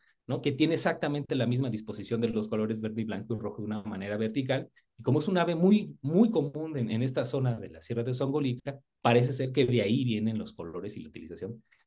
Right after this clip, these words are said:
de estos colores que, como digo, en el arte plumario, en el arte indígena, son muy comunes.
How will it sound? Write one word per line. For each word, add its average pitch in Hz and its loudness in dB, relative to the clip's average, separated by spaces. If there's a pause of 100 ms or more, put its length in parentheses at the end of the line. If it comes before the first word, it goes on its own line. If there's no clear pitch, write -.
de 98 2
estos - -4
colores 117 0
que, 120 -6
como 104 -8
digo, 110 0
en 117 2
el 107 0
arte 117 0
plumario, 127 4
en 113 2
el 101 -2
arte 113 -4
indígena, 123 0 (260)
son 175 6
muy 165 4
comunes. 110 4